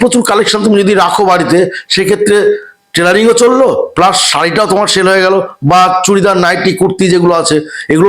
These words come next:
তুমি রাখতে পারো, বাচ্চাদের ড্রেস রাখতে পারো, ছেলেদের টি শার্ট, জামা রাখতে পারো, আরামসে সেল হয়ে যাবে। কারণ যখন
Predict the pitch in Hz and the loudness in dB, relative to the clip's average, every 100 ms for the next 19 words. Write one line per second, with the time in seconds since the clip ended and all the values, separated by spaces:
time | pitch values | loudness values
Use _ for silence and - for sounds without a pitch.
0 | 190 185 190 - 180 165 170 - - _ | 2 0 0 0 0 0 -2 -4 -16 _
1 | 123 170 196 185 147 151 196 156 185 - | -2 0 0 0 0 0 0 0 -2 0
2 | 175 170 175 - - - 190 190 202 190 | 0 0 0 -2 -6 -2 0 0 0 0
3 | 214 196 165 180 180 175 175 170 160 160 | 0 0 0 0 0 -2 -2 0 0 0
4 | 160 - - 156 185 160 175 185 180 180 | -2 -4 -4 -2 0 0 -2 0 2 2
5 | 175 170 170 - _ _ _ 165 185 160 | 2 0 -4 -8 _ _ _ -2 0 0
6 | 180 | -2